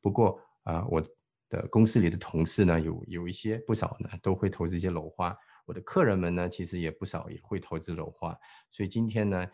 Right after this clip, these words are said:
我觉得这个题目还是蛮恰当的哈。那今天为我们，呃，分享楼花，呃，知识的人是这 Steven 郭雷哈。那郭雷呢，呃，我在他好几个群里也有股票群呢，也有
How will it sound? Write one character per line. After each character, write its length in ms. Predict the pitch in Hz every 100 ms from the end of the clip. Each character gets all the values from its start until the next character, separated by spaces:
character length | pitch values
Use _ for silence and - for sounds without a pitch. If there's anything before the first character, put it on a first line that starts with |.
| _ _
我 160 | 95 85
觉 120 | 92
得 80 | 92
这 80 | 101
个 180 | 90 - _ -
题 100 | 92
目 160 | 98
还 120 | 92
是 100 | 85
蛮 160 | 90 80
恰 240 | - 117
当 240 | 90 85 78
的 100 | 78
哈。 220 | 80 - _ - -
那 120 | 113
今 140 | 117
天 140 | 143 151
为 120 | 160
我 80 | 104
们， 220 | 90 92 - - -
呃， 140 | 90
分 180 | - 139
享 240 | 110 80 -
楼 180 | 92 101
花， 320 | - 117 123 135 - -
呃， 120 | -
知 180 | - 127
识 160 | 131
的 120 | 101 87
人 180 | 87
是 400 | - - 98 87
这 160 | 85 85
Steven 420 | 80 - 95 78
郭 260 | 76 95 95
雷 200 | - -
哈。 180 | - -
那 100 | 104
郭 180 | 104 131
雷 140 | 104
呢， 200 | 92 92 - - -
呃， 260 | 87 82 82
我 140 | 85 85
在 160 | 104
他 180 | 87 92
好 160 | 87 87
几 80 |
个 80 | 85
群 260 | 82 - 87
里 220 | 80 -
也 180 | - 92
有 200 | 85 87
股 200 | 85 82
票 200 | - 104
群 160 | 87 80
呢， 120 | 80
也 140 | 85
有 120 | 95